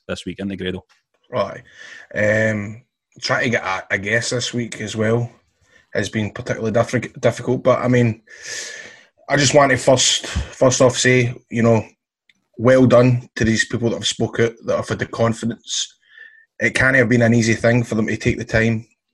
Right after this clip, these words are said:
Speaker 2: and, and, and post about their experiences. And some of them have obviously been very, very horrific. And I just want to say that I completely back everybody that's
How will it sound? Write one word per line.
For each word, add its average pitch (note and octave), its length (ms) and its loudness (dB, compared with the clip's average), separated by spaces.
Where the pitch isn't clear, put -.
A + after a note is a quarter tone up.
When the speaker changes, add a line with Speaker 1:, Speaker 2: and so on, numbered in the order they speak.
Speaker 2:
and, G#2+ 180 0
and, G#2 500 -6
and G#2 140 -8
post - 480 -2
about G#2 220 -6
their G#2 100 -8
experiences. A2 880 -4
And G#2 200 -2
some A#2+ 220 2
of A#2+ 60 4
them A2+ 100 4
have G#2 120 0
obviously A2 340 0
been G2+ 200 -2
very, A2 220 2
very G#2 200 0
horrific. - 640 -6
And G#2 500 -4
I B2 120 4
just A#2 160 -2
want A#2 180 2
to A#2+ 60 -4
say A#2 120 0
that G#2+ 160 0
I A#2 120 2
completely A2+ 480 -2
back - 520 -4
everybody A#2 440 4
that's G#2 360 -4